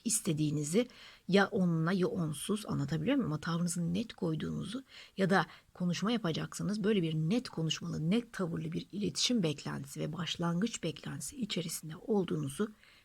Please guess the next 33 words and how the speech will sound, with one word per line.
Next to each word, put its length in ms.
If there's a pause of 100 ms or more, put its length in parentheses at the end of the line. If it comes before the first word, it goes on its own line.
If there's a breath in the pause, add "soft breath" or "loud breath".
(160 loud breath)
düşünüyor 460
ve 100
gözlemliyor. 720 (360 loud breath)
Ama 240
henüz 460 (1120 loud breath)
en 100
azından 400 (200 soft breath)
siz 220
ona 200
baktığınızda 600 (260 loud breath)
net 260
bir 140
karar 360
vermiş 300
bir 140
kişi 200
görmüyorsunuz 680
ama 180
o 60
size 280
baktığında 500 (340 loud breath)
netlikten 840
yana 240
olduğunuzu 540
arkadaşlar, 680 (380 loud breath)
tavrınızın 680
bu 80
yönde 280
olduğunu 500 (280 loud breath)
kendince 640
düşünüyor 380
ve 80
gözlemliyor 760